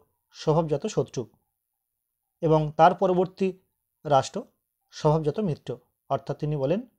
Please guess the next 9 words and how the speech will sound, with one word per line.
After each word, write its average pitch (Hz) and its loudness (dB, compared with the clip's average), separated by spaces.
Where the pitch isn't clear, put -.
শত্রুর - -4
শত্রু - -6
আমার 147 -6
বন্ধু। 131 -4
পরবর্তী 151 0
পয়েন্ট 131 -6
দেখো, 170 -8
প্রজা 165 4
কল্যাণ 123 2